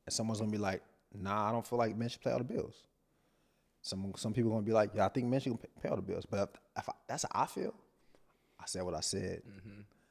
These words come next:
Speaker 1: Don't come on my podcast and don't come on my comments telling me what you think I should say, right? Just take it or leave it.
Speaker 2: I think, I think the beautiful thing, though,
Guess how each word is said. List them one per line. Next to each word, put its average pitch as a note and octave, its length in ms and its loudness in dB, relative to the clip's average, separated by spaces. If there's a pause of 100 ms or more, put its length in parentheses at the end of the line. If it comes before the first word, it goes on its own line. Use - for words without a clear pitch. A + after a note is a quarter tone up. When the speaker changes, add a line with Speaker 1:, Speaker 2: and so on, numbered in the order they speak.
(760)
Speaker 1:
Don't F2 140 -6
come G2+ 180 -6
on F#2 60 -4
my F#2+ 140 2
podcast F#2 680 -4
and F2+ 80 -10
don't E2+ 60 -14
come F#2 140 -6
on F2 40 -6
my F2+ 100 -6
comments F#2 400 -6
telling F2+ 220 -6
me F2+ 140 -8
what F2+ 180 -6
you G2 80 -10
think F#2+ 240 -8
I - 100 -4
should E2 180 -14
say, F2+ 260 -6 (500)
right? F2+ 220 0 (480)
Just - 120 -12
take E2+ 160 -10
it F2+ 80 -10
or F2+ 60 -12
leave E2+ 200 -10
it. - 80 -16 (340)
Speaker 2:
I F3 100 -2
think, F#3+ 220 -10
I E3+ 80 -4
think D#3+ 160 -4
the A#2 80 -4
beautiful A2+ 420 -2
thing, A#2 340 -6
though, G2 260 -8